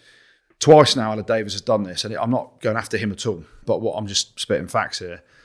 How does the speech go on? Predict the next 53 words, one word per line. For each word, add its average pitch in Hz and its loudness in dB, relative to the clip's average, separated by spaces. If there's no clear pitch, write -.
Saracens 151 4
played 131 2
Leicester 101 -4
early 110 -6
in 101 -6
the 98 -8
season 98 -4
at - -14
StoneX 104 -6
Stadium, 87 -10
and 107 -8
I 110 -2
put 107 -6
a - -16
clip 110 -6
out 98 -6
on 90 -18
social 95 -10
media 98 -10
when 98 -6
George 117 -4
Ford 98 -4
has 98 -4
got - -2
the 104 -10
ball 101 -6
as 104 -8
first 107 -6
receiver, 95 -6
Aled 107 -4
Davis 101 -6
has 92 -10
flown 117 -2
out 101 -8
the 92 -16
line 95 -16
and 92 -14
tackled - -10
him 95 -12
face 98 -10
first, - -12
head-on-head 110 4
collision, 101 -10
and 107 -4
I'm 104 -4
like, 98 -4
"That, 104 -6
how's 113 0
that 98 -6
not 95 -10
a 92 -16
red 101 -12
card?" 92 -12